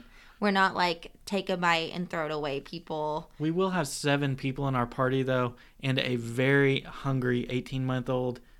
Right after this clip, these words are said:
Speaker 2: so I'm sure it'll get eaten.
Speaker 1: That's true. She's, she's a little bottomless pit.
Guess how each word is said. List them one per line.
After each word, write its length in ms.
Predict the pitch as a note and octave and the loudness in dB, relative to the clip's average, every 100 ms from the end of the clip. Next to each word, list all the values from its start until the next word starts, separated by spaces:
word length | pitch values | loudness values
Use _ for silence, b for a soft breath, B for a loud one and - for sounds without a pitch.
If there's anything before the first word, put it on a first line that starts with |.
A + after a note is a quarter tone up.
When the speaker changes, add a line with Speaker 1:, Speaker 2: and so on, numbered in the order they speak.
| b | b
Speaker 2:
so 240 | - B2+ B2+ | -4 -2 -2
I'm 220 | B2 B2+ | -2 -4
sure 320 | - - C#3 A#2+ | -4 0 2 4
it'll 160 | A2+ | 0
get 220 | - - | -4 -8
eaten. 320 | - - - - _ _ _ - | -8 -8 -12 -14 _ _ _ -8
Speaker 1:
That's 300 | G#3 F#3 - | -8 -8 -12
true. 320 | - - F3+ - - | -12 -10 -12 -14 -14
She's, 640 | - G3+ G3+ F#3+ - - - - | -8 -4 -4 -4 -10 -20 -20 -20
she's 260 | - G3 F#3+ | -12 -10 -8
a 60 | |
little 440 | F3 E3+ E3+ F3 F3 - - | -8 -6 -8 -10 -16 -20 -12
bottomless 440 | F#3 F#3 F#3 F3 - | -8 -6 -8 -10 -12
pit. 400 | - E3+ D#3 - | -8 -6 -6 -10